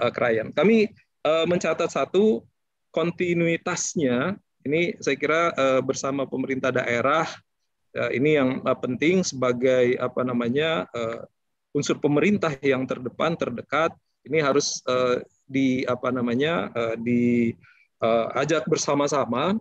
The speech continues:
agar supaya apa yang sudah dilakukan ini tidak, tidak terputus pada, apa, proses pembinaan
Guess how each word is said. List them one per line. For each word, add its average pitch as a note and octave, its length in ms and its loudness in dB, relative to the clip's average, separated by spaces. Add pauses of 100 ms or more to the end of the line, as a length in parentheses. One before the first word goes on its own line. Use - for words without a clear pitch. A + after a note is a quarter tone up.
(140)
agar C3 240 0
supaya C3+ 560 0
apa - 240 0
yang C3+ 80 2
sudah C3+ 240 -2
dilakukan B2+ 480 -4
ini C#3+ 240 -2
tidak, B2 320 0 (320)
tidak A#2 480 -2
terputus - 800 -2 (240)
pada, A2+ 480 0
apa, D3 400 0
proses - 640 -2 (320)
pembinaan B2+ 560 0